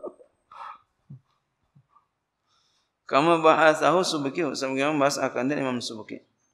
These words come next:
Walau ibtuliya syakhsun binahwi su'alin, dan jikalau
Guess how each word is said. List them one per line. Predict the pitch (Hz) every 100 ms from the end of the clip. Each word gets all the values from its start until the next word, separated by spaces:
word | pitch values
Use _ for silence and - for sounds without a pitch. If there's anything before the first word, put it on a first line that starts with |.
| _ _ _ _ _ _ _ _ _ _ _ _ _ _
Walau | 147 156 165 165 220
ibtuliya | 202 190 180 180 220 175 - -
syakhsun | 156 139 220 - 185 127 107 - -
binahwi | 147 151 147 143 147 151 143
su'alin, | - 147 131 143 127 101 92
dan | 139 151 147
jikalau | 143 143 131 127 180 202